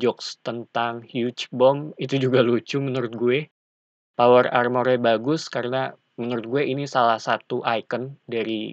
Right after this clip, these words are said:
game Fallout. Bisa dinikmati juga oleh penonton umum, aspek misterinya terhitung menarik yang mereka sampaikan di sini. Ya menurut gue secara keseluruhan ini terhitung rekomen ya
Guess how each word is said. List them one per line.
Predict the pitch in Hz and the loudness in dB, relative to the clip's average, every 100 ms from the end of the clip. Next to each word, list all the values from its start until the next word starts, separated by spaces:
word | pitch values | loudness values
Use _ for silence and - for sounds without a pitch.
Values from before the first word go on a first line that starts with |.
| 123 | -4
game | 110 110 | -4 -4
Fallout. | 110 113 104 123 139 147 _ _ _ _ _ _ _ _ | 0 0 2 2 2 0 _ _ _ _ _ _ _ _
Bisa | 120 120 147 | -6 0 2
dinikmati | 135 143 151 156 151 | 2 -2 2 2 2
juga | 151 143 139 180 | -2 0 2 2
oleh | 135 127 | 2 0
penonton | - 131 127 131 131 | -2 -6 -2 -2 -2
umum, | 131 127 139 170 - _ - | -4 -4 -6 -8 -14 _ -10
aspek | 117 - - 117 127 | -10 -8 -8 -6 -6
misterinya | 123 - 131 120 120 123 120 120 113 113 _ _ _ _ - | -8 -6 -4 -4 -4 -6 -4 -4 -6 -8 _ _ _ _ -8
terhitung | 117 131 135 131 | -4 0 0 0
menarik | 131 117 120 165 - | 0 0 0 -4 -8
yang | 123 | -8
mereka | 117 117 113 | -8 -6 -6
sampaikan | 117 110 113 113 117 | -4 -4 -4 -4 -6
di | |
sini. | 117 131 120 139 165 165 - _ _ _ _ - | -6 -6 -6 -4 -4 -4 -8 _ _ _ _ -4
Ya | 151 | 0
menurut | 175 165 143 | 2 0 0
gue | 165 | 0
secara | 190 156 131 | 0 0 0
keseluruhan | 127 131 131 127 156 | 0 -2 -2 -2 -4
ini | 135 147 160 165 180 _ _ _ _ _ | -6 -6 -6 -8 -10 _ _ _ _ _
terhitung | 120 120 - 127 123 | -6 -6 -4 -4 -4
rekomen | 120 123 131 123 | -2 0 0 -2
ya | 123 | -6